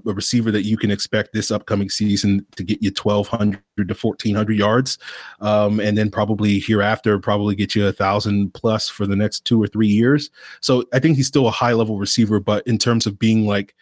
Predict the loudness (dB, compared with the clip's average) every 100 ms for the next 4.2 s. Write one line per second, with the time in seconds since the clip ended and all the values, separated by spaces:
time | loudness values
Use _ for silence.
0 | _ _ -18 -6 -2 0 0 2 0 0
1 | -2 0 2 4 4 2 2 0 0 -2
2 | -2 0 2 2 0 0 2 2 0 0
3 | 2 2 0 0 0 2 0 0 0 2
4 | 0 0